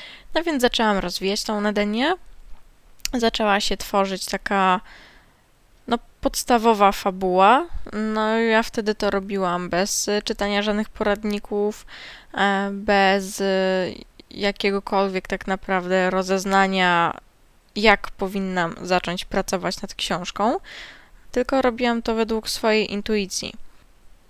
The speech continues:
Także miałam po prostu jakiś ten drobny zarys fabularny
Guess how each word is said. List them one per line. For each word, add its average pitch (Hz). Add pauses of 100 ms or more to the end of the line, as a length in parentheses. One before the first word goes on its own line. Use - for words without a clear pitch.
(260)
Także 208
miałam 202
po 190
prostu -
jakiś 190
ten 185
drobny 185 (680)
zarys 208
fabularny 196